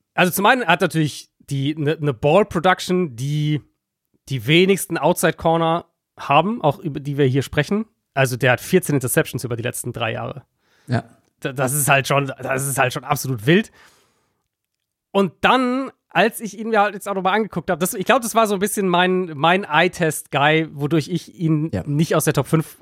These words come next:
Speaker 1: dann rauswerfen wollte oder ihn in,
Speaker 2: Same.
Speaker 1: in dem Fall über Sauce Gardner gepackt hab.
Speaker 2: Hm.
Speaker 1: Wenn wir die Coverage-Snaps angucken, die Coverage-Snaps fand ich halt dann doch immer noch weitestgehend, wie gesagt, mit zu viel Inkonstanz drin, keine Frage, aber weitestgehend fand ich die halt so herausragend.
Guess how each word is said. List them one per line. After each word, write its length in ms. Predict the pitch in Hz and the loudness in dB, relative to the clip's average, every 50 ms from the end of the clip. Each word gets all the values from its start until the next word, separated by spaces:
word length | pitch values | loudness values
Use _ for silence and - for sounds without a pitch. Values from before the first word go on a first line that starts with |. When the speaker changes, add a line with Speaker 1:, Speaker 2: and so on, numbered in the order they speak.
| - 127 | -4 0
Speaker 1:
dann 180 | 147 139 131 | 0 2 2
rauswerfen 440 | 127 127 143 151 - 139 131 - 131 | 2 0 0 0 0 0 -2 -2 0
wollte 140 | 127 127 135 | 0 0 2
oder 100 | 127 135 | 2 2
ihn 100 | 143 143 | 2 4
in, 40 | 143 | 2
Speaker 2:
Same. 80 | 120 95 87 90 | 2 2 2 0
Speaker 1:
in 60 | - | 0
dem 140 | 147 151 - | -2 -2 0
Fall 180 | - 147 143 | 0 0 0
über 180 | 156 147 147 139 | 2 2 0 0
Sauce 180 | - - 131 - | 0 0 -2 0
Gardner 260 | - 143 - - 131 | 0 0 0 0 -2
gepackt 320 | 120 - - 127 - - | -4 -4 -6 -6 -4 0
hab. 160 | 147 139 - _ - - - - - | 0 -2 -2 _ -20 -20 -20 -12 -4
Speaker 2:
Hm. 220 | - 131 139 139 131 _ _ _ _ _ _ _ - _ _ _ _ | -2 0 0 0 -2 _ _ _ _ _ _ _ -20 _ _ _ _
Speaker 1:
Wenn 260 | - 165 180 196 202 | 0 2 2 4 4
wir 80 | 208 | 2
die 160 | 170 156 175 - | 2 0 -4 -4
Coverage-Snaps 760 | - - 262 311 302 247 180 - - - 165 147 147 - - | 0 2 2 4 2 0 -2 -2 -4 -2 -2 -2 -2 -2 -6
angucken, 540 | 131 127 123 - - - - - 120 123 - _ _ _ _ _ _ _ _ _ _ _ _ _ _ - | -8 -8 -8 -10 -12 -14 -12 -12 -14 -16 -16 _ _ _ _ _ _ _ _ _ _ _ _ _ _ -8
die 120 | 151 - | -8 -6
Coverage-Snaps 680 | - - 220 269 277 262 185 - - 208 214 - - - | -4 0 0 2 0 0 -2 0 0 0 0 0 -2 -2
fand 280 | - 185 196 196 - - | 0 0 0 0 -2 -4
ich 300 | - 185 185 - - 180 | -2 -2 -2 -2 -2 0
halt 200 | 156 180 175 170 | 0 0 0 0
dann 140 | 175 180 160 | -2 -2 0
doch 240 | 185 185 185 - - | 0 -2 -2 -2 -4
immer 240 | 196 202 196 185 180 | -2 0 2 2 4
noch 240 | 175 175 - - - _ _ _ _ - | 2 2 0 -2 -12 _ _ _ _ -20
weitestgehend, 1000 | 139 - - - 165 262 269 - 247 220 - - 262 311 320 311 302 311 - | -18 -8 -2 2 2 2 2 0 -2 -4 -2 0 2 2 2 2 0 -4 -4
wie 80 | 160 180 | -4 -2
gesagt, 320 | 165 156 220 269 269 - | 0 2 0 0 0 -6
mit 160 | 202 190 190 _ _ _ _ _ _ _ _ - 180 | -10 -10 -10 _ _ _ _ _ _ _ _ -20 -14
zu 120 | - - 214 | -8 -8 -6
viel 100 | - 220 | -4 -4
Inkonstanz 520 | 214 180 196 180 - - 165 151 139 - | -4 -2 -2 -2 0 0 -2 -2 -2 -2
drin, 200 | - - 233 285 | -2 -2 -2 0
keine 180 | - 180 147 139 | 0 -2 -2 -2
Frage, 280 | - 156 160 185 185 170 | 0 0 2 2 2 2
aber 200 | 147 147 139 123 | 2 2 2 4
weitestgehend 500 | - 233 214 202 180 - 196 196 175 - | 2 2 2 0 -4 0 0 -2 -2 -2
fand 160 | - 170 175 | -4 -6 -6
ich 100 | 165 - | -6 -8
die 160 | - 160 151 | -6 -4 -2
halt 160 | 143 139 123 | -2 -2 -2
so 280 | 120 127 131 202 247 202 | -4 -2 -2 0 0 2
herausragend. 800 | 180 135 117 - 120 123 123 - - - - 127 135 143 180 180 | 0 0 -2 -2 -6 -6 -4 -6 -8 -6 -4 -2 -2 -2 -4 -6